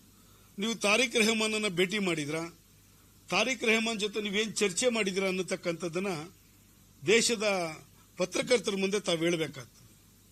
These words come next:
ಈ ದೇಶದಲ್ಲಿ ಬಾಂಗ್ಲಾದಲ್ಲಿ ನಡೀತಕ್ಕಂಥ ಅರಾಜಕತೆಯನ್ನ ಮುಂಚೆ ರಾಹುಲ್ ಗಾಂಧಿ ಅವರಿಗೆ ಗೊತ್ತಿತ್ತಾ ಇದ್ರದ್ದು?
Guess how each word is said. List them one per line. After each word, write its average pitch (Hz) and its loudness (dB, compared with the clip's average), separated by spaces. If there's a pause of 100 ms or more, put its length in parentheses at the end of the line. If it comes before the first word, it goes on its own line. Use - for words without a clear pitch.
(1120)
ಈ 220 -4
ದೇಶದಲ್ಲಿ 226 2
ಬಾಂಗ್ಲಾದಲ್ಲಿ 226 0
ನಡೀತಕ್ಕಂಥ 208 -4
ಅರಾಜಕತೆಯನ್ನ 190 0 (360)
ಮುಂಚೆ 247 0
ರಾಹುಲ್ 214 2
ಗಾಂಧಿ 190 -2
ಅವರಿಗೆ 180 -2
ಗೊತ್ತಿತ್ತಾ 196 -2
ಇದ್ರದ್ದು? 147 -2